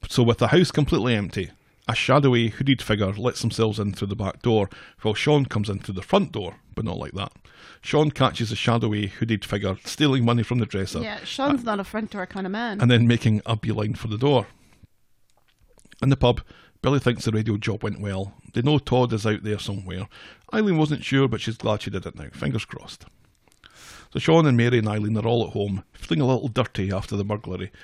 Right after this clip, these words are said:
Speaker 1: Eileen notes that there's no sign of a break-in, which is weird, and Sean explains that his spare key under the flower pot, pot has gone missing. Nice
Speaker 2: Thanks,
Speaker 1: one.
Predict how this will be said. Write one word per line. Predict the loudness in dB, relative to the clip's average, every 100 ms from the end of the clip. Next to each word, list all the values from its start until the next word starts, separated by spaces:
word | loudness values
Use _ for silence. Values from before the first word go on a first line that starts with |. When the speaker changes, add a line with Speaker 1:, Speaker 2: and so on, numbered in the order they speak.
| -20 -20 -20 -20 -6
Speaker 1:
Eileen | 2 4
notes | 4 2
that | 0
there's | -2 4
no | 4
sign | 4 2
of | 0
a |
break-in, | 0 -2 0 -2
which | -2 -4
is | -4
weird, | 0 0 -2
and | -8 -2
Sean | 0 0
explains | 0 -2 -2 -2
that |
his | -8
spare | -8 -2 -2
key | -2 0 0
under | 0
the | -4
flower | -2 0 0
pot, | -2 -6 -6 -16 -4
pot | -4 -4
has | -8
gone | -4 -4
missing. | -4 -6 -10 -12 -16 -20 _ _ _ _ _ _ _ _ -4
Nice | 2 2 2
Speaker 2:
Thanks, | -2
Speaker 1:
one. | 0